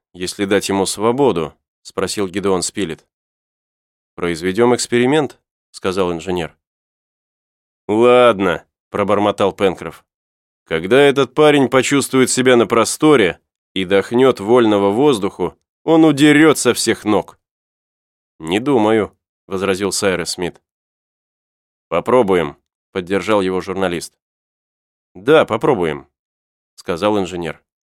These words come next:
Это было тридцатого октября. Следовательно,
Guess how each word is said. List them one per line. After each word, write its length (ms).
Это 340
было 400
тридцатого 720
октября. 600
Следовательно, 920